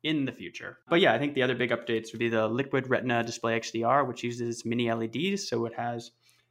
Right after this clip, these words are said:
the twelve, or the larger one has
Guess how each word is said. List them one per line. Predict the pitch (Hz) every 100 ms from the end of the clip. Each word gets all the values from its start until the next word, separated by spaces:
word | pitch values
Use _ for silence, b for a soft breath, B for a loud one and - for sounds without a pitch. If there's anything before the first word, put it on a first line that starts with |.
| b b _
the | 123 120 120
twelve, | - - 135 147 143
or | 139
the | 135
larger | 131 147 160 175
one | 175 185 185
has | 135 123 123 120 123 135 139 -